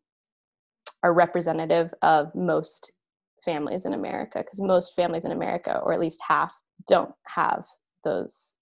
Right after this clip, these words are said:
privileges and that access. Um, and so we all, the people who do, we need to advocate for those families that don't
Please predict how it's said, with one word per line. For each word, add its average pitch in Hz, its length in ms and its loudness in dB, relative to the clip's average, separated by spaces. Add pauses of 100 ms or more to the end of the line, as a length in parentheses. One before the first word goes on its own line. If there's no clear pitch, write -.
(140)
privileges 185 480 -2
and 185 140 -6
that - 180 -4
access. - 580 -6 (540)
Um, 156 240 0
and 185 120 0
so 170 300 4
we 175 180 4
all, - 340 2
the 185 120 -2
people 190 380 0
who 170 100 -2
do, 160 200 -4
we 165 100 -4
need 170 180 -6
to - 120 -2
advocate - 500 -6
for 180 100 -2
those 175 180 -4
families - 380 -8
that - 160 -6
don't - 220 -4